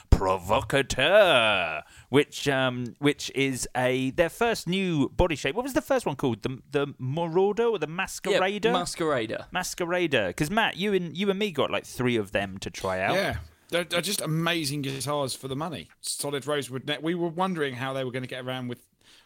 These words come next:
Speaker 3: the solid rosewood neck. That was the only thing at the time. And I, I didn't get to see this, so I don't know what the
Speaker 1: You didn't see
Speaker 3: full
Speaker 1: this?
Speaker 3: spec on it.
Speaker 1: Oh.
Speaker 3: I didn't, no. I barely got time to walk around. I think I had about one quick lap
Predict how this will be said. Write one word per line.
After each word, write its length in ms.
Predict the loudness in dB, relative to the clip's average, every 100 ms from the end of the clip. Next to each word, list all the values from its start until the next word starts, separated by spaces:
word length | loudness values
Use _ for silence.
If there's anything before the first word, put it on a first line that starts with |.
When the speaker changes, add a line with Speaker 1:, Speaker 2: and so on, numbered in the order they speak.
| _
Speaker 3:
the 60 | -6
solid 420 | -4 -2 -4 -2
rosewood 440 | -2 -2 -4 -8 -4
neck. 300 | -4 -4 -8
That 180 | -8 -8
was 140 | -8
the 100 | -6
only 200 | -6 -6
thing 360 | -8 -10 -12 -16
at 80 | -20
the 60 | -14
time. 400 | -10 -8 -10 -10
And 120 | -6 -2
I, 140 | -4 -2 -2
I 160 | 0
didn't 220 | 0 -4 -4
get 180 | -4
to 60 | -4
see 200 | -2 -2
this, 180 | -4 -6
so 100 | -6
I 20 |
don't 240 | -6 -6 -6
know 120 | -8
what 180 | -8 -6
the 240 | -6 -8 _
Speaker 1:
You 160 | -6 -4
didn't 260 | -2 -4 -4
see 220 | -4 0
Speaker 3:
full 120 | 0
Speaker 1:
this? 280 | 0 -2 -6
Speaker 3:
spec 120 | -8
on 60 | -10
it. 200 | -12 -14 -10
Speaker 1:
Oh. 80 | -6
Speaker 3:
I 80 | -4
didn't, 400 | -4 -4 -6 -8
no. 240 | -6 -6 -8 -4
I 80 | -2
barely 300 | 2 2 2
got 120 | -2
time 200 | -2 -4
to 80 | 0
walk 200 | -2 0
around. 280 | -2 -2 -4
I 60 | -6
think 200 | -4 -4
I 60 |
had 160 | -4 -4
about 360 | -4 -4 -6 -12 -20 -20 _
one 320 | -2 0 -2
quick 360 | -4 -6 -6 -6
lap 320 | -4 -4 -8